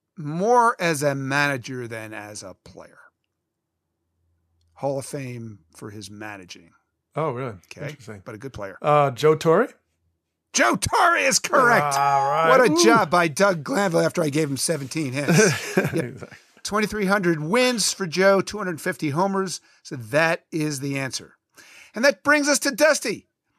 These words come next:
Speaker 1: because, uh, you know, the Astros had to find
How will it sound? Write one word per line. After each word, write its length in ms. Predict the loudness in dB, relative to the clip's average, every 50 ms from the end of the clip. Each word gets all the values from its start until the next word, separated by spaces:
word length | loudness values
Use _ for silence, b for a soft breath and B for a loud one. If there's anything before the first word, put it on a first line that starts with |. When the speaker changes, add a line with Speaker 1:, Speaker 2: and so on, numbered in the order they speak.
| _ _ _
Speaker 1:
because, 640 | -12 -8 -2 2 4 6 6 6 4 4 2 0 2
uh, 140 | 4 4 4 2
you 100 | 0 -2
know, 80 | -2 0
the 80 | 0 0
Astros 680 | 0 0 -2 -2 -4 -4 -6 -6 -6 -8 -8 -10 -12 -14 _ _ _ _ _ _ _ _ _ _ _ _ _ _ _ _ _ _ _ _ _
had 300 | -18 -12 -6 -6 -4 -4 -4
to 60 | -6
find 680 | -8 -10 -10 -6 -4 -4 -2 -4 -4 -6 -8 -12 -16